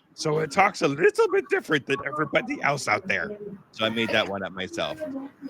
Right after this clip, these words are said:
So, <laughs> but I love doing it.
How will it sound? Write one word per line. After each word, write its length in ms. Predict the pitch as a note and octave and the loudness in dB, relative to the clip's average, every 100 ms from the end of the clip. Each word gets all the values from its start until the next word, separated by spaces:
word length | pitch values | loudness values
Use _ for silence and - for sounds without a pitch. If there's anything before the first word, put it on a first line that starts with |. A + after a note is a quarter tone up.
| A#3+ | -6
So, 140 | A3+ G3+ - - - - - - F#4+ - | 2 2 2 -6 -6 -4 -2 2 0 2
<laughs> 0 | |
but 560 | D4+ A3+ G3+ F#3+ - - _ _ _ _ - - | 2 2 2 -2 -2 -6 _ _ _ _ -6 2
I 160 | A#2 | 6
love 220 | B2+ C3 | 6 4
doing 300 | A#2 A#2 G#2+ | 2 0 0
it. 180 | F#2 D2+ | -4 -10